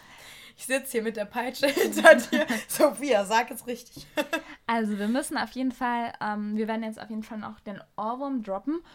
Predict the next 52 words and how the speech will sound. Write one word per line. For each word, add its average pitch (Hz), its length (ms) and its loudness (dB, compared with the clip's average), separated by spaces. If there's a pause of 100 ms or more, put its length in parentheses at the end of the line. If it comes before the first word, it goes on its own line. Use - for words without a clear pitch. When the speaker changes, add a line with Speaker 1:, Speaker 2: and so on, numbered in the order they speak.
(220)
Speaker 2:
Und 359 220 -4
danach 254 360 2
haben 226 160 -2
Speaker 1:
Genau. 247 120 0
Speaker 2:
wir 233 80 -4
für 220 140 -8
euch 214 160 -10
eine 208 120 -4
Dienstleistung, 208 680 -6
weil 196 180 -6 (300)
letztes 370 400 -2
Mal, 302 400 -2 (100)
vorletztes 233 460 -4
Mal, 165 240 -10 (260)
vorletztes 285 520 -4
Mal 247 260 -2
haben 233 340 -2
wir 220 200 -4
euch 208 280 -6
ein 190 580 -8
Trinkspiel, 208 1000 -4 (140)
ähm, 180 280 -8
beschert. 202 680 -2 (260)
Ich - 100 -20
weiß 208 180 2
Speaker 1:
Letztes 196 160 -6
Speaker 2:
nicht. 202 80 -12
Speaker 1:
Mal 190 120 -4
aber 180 220 -8
auch 202 180 -8
wieder. 185 380 -14 (920)
Speaker 2:
Letztes 220 320 -4
Mal 226 160 2
haben 226 180 2
wir 214 60 0
es 214 80 -4
auch - 160 -6
wieder 208 200 -4
erwähnt. 302 580 -4
In - 60 -14
Speaker 1:
Genau. 190 200 -4
Speaker 2:
diesem 196 220 -6
Trinkspiel 202 380 -8
geht's 190 220 -12
darum, 190 420 -8
wie 247 200 -6
oft - 280 -8
ich 262 220 -8
oder 190 160 -6
Christina 190 460 -10
voll 294 340 -4
sagen. 196 480 -4